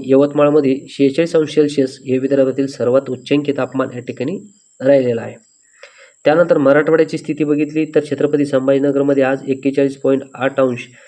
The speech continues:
म्हणजे बेचाळीस अंश सेल्सिअसच्या आसपास जाणवलं. बीडमध्ये देखील बेचाळीस, नांदेड या ठिकाणी आज मराठवाड्यामध्ये तीव्र स्वरूपामध्ये आपल्याला जाणवलेलं आहे त्रेचाळीस पॉइंट सहा, त्यानंतर धाराशिव एकोणचाळीस पॉइंट सहा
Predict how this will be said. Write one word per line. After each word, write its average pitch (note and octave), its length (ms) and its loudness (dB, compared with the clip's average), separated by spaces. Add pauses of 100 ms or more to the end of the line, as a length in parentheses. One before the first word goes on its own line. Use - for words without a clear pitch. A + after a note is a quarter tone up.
(200)
म्हणजे D3+ 200 4
बेचाळीस C#3+ 420 2
अंश C#3 180 0
सेल्सिअसच्या C3+ 420 -2
आसपास B2+ 240 -2
जाणवलं. B2+ 480 -2
बीडमध्ये C3 380 0
देखील C3+ 240 -2
बेचाळीस, C3 540 -2 (360)
नांदेड C#3 460 2 (160)
या C#3 100 2
ठिकाणी C3+ 340 0
आज C3+ 160 2
मराठवाड्यामध्ये C3 760 0 (440)
तीव्र C#3 200 4
स्वरूपामध्ये C3+ 640 2
आपल्याला B2+ 300 -2
जाणवलेलं B2+ 480 0
आहे C#3 180 0 (180)
त्रेचाळीस C3 380 0
पॉइंट C3 180 -2
सहा, B2+ 300 0 (600)
त्यानंतर D#3+ 320 4
धाराशिव C#3+ 480 2 (140)
एकोणचाळीस C3+ 440 0
पॉइंट C3+ 200 0
सहा C3 300 0